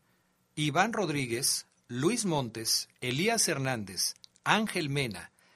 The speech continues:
Santi Ormeño, Jorge Díaz Price, Steven Barreiro,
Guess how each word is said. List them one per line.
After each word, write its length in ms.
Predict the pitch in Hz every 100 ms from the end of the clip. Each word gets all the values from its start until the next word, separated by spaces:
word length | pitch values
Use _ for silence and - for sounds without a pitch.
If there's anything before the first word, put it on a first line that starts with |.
| _
Santi 600 | - - - 202 208 208 208
Ormeño, 640 | - 143 143 165 147 110 - _
Jorge 500 | - - 180 208 185
Díaz 240 | 165 165 -
Price, 500 | 156 151 110 - - _ _ -
Steven 500 | - - 190 196 170
Barreiro, 540 | 160 165 180 147 104